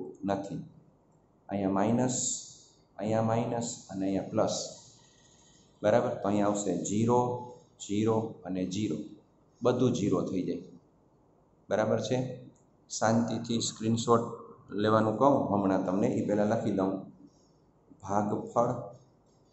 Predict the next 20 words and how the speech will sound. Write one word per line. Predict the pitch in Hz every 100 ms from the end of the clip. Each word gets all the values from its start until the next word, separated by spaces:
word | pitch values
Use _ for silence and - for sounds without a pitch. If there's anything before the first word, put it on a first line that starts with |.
| _ _ _ _ _ _
બે | 101 110 117 123 - - -
ટી | - 110 104
વર્ગ | 110 110 117 127 - - - _ _ _ _ _ 92
વત્તા | 95 - - 104 -
ત્રણ | - 113 117
ટી | - 123 123 - - 87
વત્તા | 95 - 98 98 -
ચાર | 98 82 - - - _ _ _ _ _ _ _
અને | 98 98 92 -
શેષ | 139 120 - - - - _ -
ઝીરો | 101 104 95 90
ઝીરો. | 95 95 - - - - _ _ _ - -
દાખલો | 98 101 110 101 98
મોટો | 107 - 123
અને | 117 98 104
વિશાળ | - 135 120 101
છે, | - 87 - - _ - _ _ _ _ 98
લઈ | 113 120
લ્યો | 110 92
સ્ક્રીનશોટ. | - 107 101 101 98